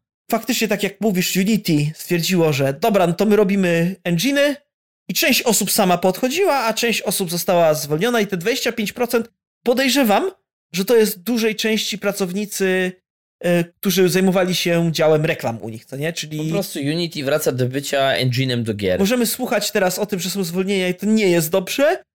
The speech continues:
Speaker 1: ale z drugiej strony w długim okresie czasu to może być bardzo dobrze, bo oni się skoncentrują na tym, co powinni robić od początku.
Speaker 2: To jest jedna z lepszych decyzji tej firmy w ostatnim czasie. To znaczy nie, że popieram zwalnianie ludzi, tylko popieram,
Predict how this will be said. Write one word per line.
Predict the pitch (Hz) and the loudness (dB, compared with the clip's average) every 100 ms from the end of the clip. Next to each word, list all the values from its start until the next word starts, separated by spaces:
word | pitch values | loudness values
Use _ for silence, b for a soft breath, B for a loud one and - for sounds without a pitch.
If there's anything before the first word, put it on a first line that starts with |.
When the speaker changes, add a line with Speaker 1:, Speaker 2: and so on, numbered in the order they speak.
| _ _ _ | _ _ _
Speaker 1:
ale | - 190 | 0 2
z | 202 | 2
drugiej | 226 220 | 0 0
strony | - 226 226 | 0 2 2
w | 190 | 2
długim | 202 202 208 202 | 0 -2 0 0
okresie | - - 202 196 | -2 -4 -2 -2
czasu | 208 196 202 | -2 -4 -4
to | 190 | -4
może | 180 | -2
być | 180 165 | -2 -2
bardzo | 190 226 196 | -2 0 0
dobrze, | 214 202 196 | 0 0 0
bo | 185 | 0
oni | 175 | -2
się | |
skoncentrują | 185 190 175 185 208 | -2 -4 -4 -2 0
na | 190 185 214 | 2 0 0
tym, | 226 220 | -2 -4
co | 208 | -4
powinni | 190 247 254 | -6 -4 0
robić | 254 220 247 | 0 0 -2
od | |
początku. | 240 254 247 - | -2 0 0 0
Speaker 2:
To | - | 0
jest | 127 - | 0 -4
jedna | 135 151 151 | -4 0 0
z | 131 | 0
lepszych | 139 143 151 | 0 -2 -2
decyzji | 127 123 139 131 127 | -2 -2 -4 -6 -8
tej | 117 | -8
firmy | - 120 107 107 104 _ | -6 -4 -2 -2 -6 _
w | 101 107 113 113 | -12 -10 -4 -2
ostatnim | - 131 - 117 | -2 -2 -2 -2
czasie. | 117 101 101 95 | 0 0 0 -4
To | 110 | -2
znaczy | 120 139 | -4 -2
nie, | 143 | -4
że | 123 | -4
popieram | 113 135 120 | -2 -2 -2
zwalnianie | 113 120 123 117 | 0 0 0 0
ludzi, | 123 110 107 | 0 0 -4
tylko | 110 113 | -6 -8
popieram, | 113 127 120 117 98 | -4 -2 0 -2 -6